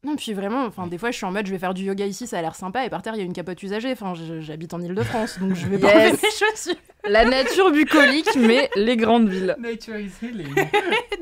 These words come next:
Speaker 1: De ouf. Euh, voilà, c'était, c'était tout ce que
Speaker 2: En
Speaker 1: j'avais à
Speaker 2: vrai,
Speaker 1: dire
Speaker 2: c'est
Speaker 1: sur mon gros
Speaker 2: chou.
Speaker 1: kiff, je pense.
Speaker 2: Et tu,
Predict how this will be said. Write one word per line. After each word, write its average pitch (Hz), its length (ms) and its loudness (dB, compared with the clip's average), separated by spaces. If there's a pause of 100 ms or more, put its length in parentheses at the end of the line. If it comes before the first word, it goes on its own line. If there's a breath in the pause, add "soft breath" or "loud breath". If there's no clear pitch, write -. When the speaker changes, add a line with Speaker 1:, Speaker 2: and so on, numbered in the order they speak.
(120)
Speaker 1:
De 294 60 -8
ouf. - 260 -8 (1800 loud breath)
Euh, 208 480 -4 (880)
voilà, 214 360 0
c'était, 175 440 -4
c'était - 260 -12
tout - 100 -18
ce - 80 -18
que 277 80 -12
Speaker 2:
En 226 140 8
Speaker 1:
j'avais 247 40 6
à - 40 6
Speaker 2:
vrai, 508 100 8
Speaker 1:
dire 330 80 0
Speaker 2:
c'est 262 160 2
Speaker 1:
sur 185 220 -4
mon 262 40 0
gros 277 80 0
Speaker 2:
chou. 302 60 -8
Speaker 1:
kiff, - 80 -16
je - 60 -20
pense. - 160 -20
Speaker 2:
Et 208 100 4
tu, 214 160 -4